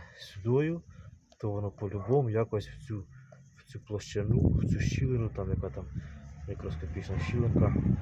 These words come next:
то теж, я думаю, якось туди воно попадається, ця смазка. Тобто хай там все буде змазано, коротше. Так, е, як... Які ще варіанти є? Все так, що я чув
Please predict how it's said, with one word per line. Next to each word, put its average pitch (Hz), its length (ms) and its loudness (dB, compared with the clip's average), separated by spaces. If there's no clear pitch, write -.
то 190 100 -2
теж, 131 220 6
я 104 120 4
думаю, 107 380 0
якось 98 240 -2
туди - 280 -4
воно 95 180 2
попадається, 92 800 2
ця - 80 -2
смазка. - 760 2
Тобто - 180 -2
хай 117 180 2
там 110 140 2
все - 180 2
буде - 220 4
змазано, - 480 2
коротше. - 360 4
Так, - 440 0
е, 98 520 2
як... 127 360 2
Які 113 260 -8
ще - 180 -4
варіанти 117 580 0
є? 98 220 -6
Все 104 200 -10
так, - 240 -2
що - 140 -6
я 110 120 -2
чув 123 320 -4